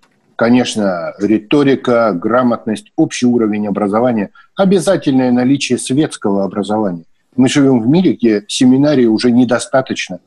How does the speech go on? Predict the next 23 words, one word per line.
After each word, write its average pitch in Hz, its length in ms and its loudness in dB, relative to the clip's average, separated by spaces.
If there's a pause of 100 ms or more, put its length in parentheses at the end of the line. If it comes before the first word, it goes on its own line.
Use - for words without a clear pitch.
(260)
чтобы 104 380 -2
на 104 140 0
равных 107 360 0
говорить 101 400 -2
с - 100 -14
людьми 104 260 0
по 101 140 -8
многим 95 340 -2
вопросам. - 420 -8 (380)
Но 123 100 2
ещё 180 480 0
одно 139 460 0
принципиальное 135 800 -2
условие, 127 540 -2 (800)
к - 40 -14
которому 220 460 0
как 175 180 -4
раз 175 220 -2
и - 20 -6
сопротивляются 135 840 -2
архаичные 123 560 -2
церковные 104 500 -6
институты. - 460 -14